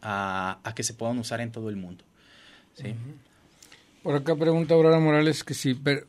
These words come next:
Speaker 2: perjudican los transgénicos a nuestro organismo.
Speaker 1: Eh, no, hasta ahorita no se encuentra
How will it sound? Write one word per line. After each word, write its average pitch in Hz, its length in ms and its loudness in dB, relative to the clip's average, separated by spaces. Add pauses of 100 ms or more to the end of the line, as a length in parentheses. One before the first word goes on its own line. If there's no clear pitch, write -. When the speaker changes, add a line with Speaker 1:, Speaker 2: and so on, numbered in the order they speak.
(100)
Speaker 2:
perjudican 147 500 0
los 147 160 0
transgénicos 143 720 -2
a 127 60 -4
nuestro 123 320 -6
organismo. 123 440 -6 (460)
Speaker 1:
Eh, 131 480 4 (140)
no, 151 760 6 (480)
hasta 123 260 -2
ahorita 156 280 0
no 165 100 -2
se 175 140 -4
encuentra 165 580 0